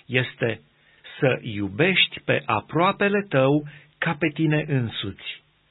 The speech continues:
În aceste două porunci se cuprinde toată legea și prorocii." Al cui fiu este Hristosul? Pe când erau strânși la un loc fariseii, Isus i-a întrebat:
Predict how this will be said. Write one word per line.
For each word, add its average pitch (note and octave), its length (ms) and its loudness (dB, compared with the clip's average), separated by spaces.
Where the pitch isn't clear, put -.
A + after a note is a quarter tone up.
În C3+ 120 2
aceste G3 540 2
două F3 240 6
porunci D3+ 640 0
se C#3+ 100 2
cuprinde C3+ 540 -2
toată E3+ 360 -2
legea C#3 440 2
și D3 220 -2
prorocii." B2+ 640 -2
Al C#3 200 2
cui G#3 280 -2
fiu D#3+ 320 2
este C#3+ 420 2
Hristosul? B2+ 840 -4
Pe D3 80 2
când C#3+ 260 2
erau F3+ 260 4
strânși D#3+ 500 0
la C#3+ 100 4
un B2+ 220 2
loc C#3+ 260 0
fariseii, A#2+ 800 -2
Isus G3 420 -4
i-a D#3+ 120 0
întrebat: C3+ 640 -2